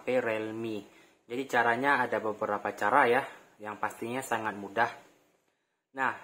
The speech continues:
yang pertama, kita bisa screenshot layar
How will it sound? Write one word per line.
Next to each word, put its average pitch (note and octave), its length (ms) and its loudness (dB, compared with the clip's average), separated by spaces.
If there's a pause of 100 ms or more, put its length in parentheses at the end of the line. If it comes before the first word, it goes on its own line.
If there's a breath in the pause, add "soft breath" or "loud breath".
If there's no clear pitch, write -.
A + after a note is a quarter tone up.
yang B2 400 0
pertama, B2 480 4 (240)
kita C#3 320 -2
bisa C3+ 320 0
screenshot A#2 720 -6
layar A2+ 320 2